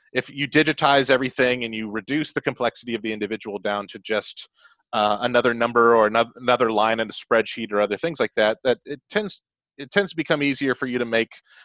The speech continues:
difficult decisions, or when you automate decision making, or, you know, you're, you're kind of reducing the dimensionality of people from, you know, from, from human beings into just a, you know, a one or a zero on a spreadsheet.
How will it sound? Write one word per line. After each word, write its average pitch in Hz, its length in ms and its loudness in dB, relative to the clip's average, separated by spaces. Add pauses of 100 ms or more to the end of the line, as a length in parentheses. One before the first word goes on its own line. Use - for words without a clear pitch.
(120)
difficult 127 540 -2
decisions, 120 720 -4
or 104 340 2 (460)
when 131 120 -2
you 127 120 -2
automate 127 420 2
decision 123 420 -2
making, 120 540 -4
or, 104 720 0
you 123 140 -6
know, 113 120 0 (280)
you're, 143 160 -4
you're 151 140 -2
kind 196 200 0
of 156 80 -2
reducing 131 720 -2 (540)
the 127 200 2 (120)
dimensionality 120 640 2
of 107 140 -4
people 117 380 -8
from, 104 480 -8
you 117 100 -12
know, 98 340 -6
from, 101 380 -10
from 110 220 -8
human 139 240 -2
beings 117 420 -2
into 113 300 -6
just 113 400 -4
a, 107 320 2 (420)
you 120 80 -8
know, 101 240 0
a 113 100 4
one 117 280 0
or 107 140 2
a 95 100 -4
zero 101 500 4
on 104 160 0
a - 40 -6
spreadsheet. 101 600 -2